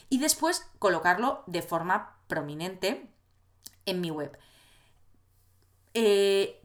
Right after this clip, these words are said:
todo esto que parece tan de perogrullo, mm, la verdad es que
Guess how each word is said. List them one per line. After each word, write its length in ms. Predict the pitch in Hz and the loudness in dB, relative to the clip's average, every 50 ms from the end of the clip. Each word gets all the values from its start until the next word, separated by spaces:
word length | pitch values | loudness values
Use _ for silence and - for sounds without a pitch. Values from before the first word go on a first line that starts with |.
| - _ | -8 _
todo 260 | - 311 320 339 359 | 2 2 4 4 4
esto 240 | 381 359 - - 262 | 2 2 2 0 -2
que 80 | - - | -4 -2
parece 560 | 175 160 175 202 - 311 302 294 302 - - - - 180 175 - | -2 0 -2 -2 -2 -2 -2 -2 -4 -8 -16 -16 -14 -14 -6 0
tan 380 | - 175 165 165 170 175 170 165 | 2 2 2 2 0 -4 -4 -4
de 120 | 170 160 | -4 -4
perogrullo, 840 | 156 170 160 156 156 160 196 277 302 254 214 220 254 339 - - - _ _ _ | -2 -2 -2 -2 -2 0 2 4 4 6 6 4 4 2 -2 -6 -16 _ _ _
mm, 180 | - 190 175 165 - - | -14 -12 -12 -10 -6 -4
la 160 | 190 175 170 | -2 -2 -2
verdad 180 | 165 160 165 | -2 0 0
es 140 | 202 226 - | 0 0 0
que 280 | - 311 311 - - | 0 -2 -4 -4 -6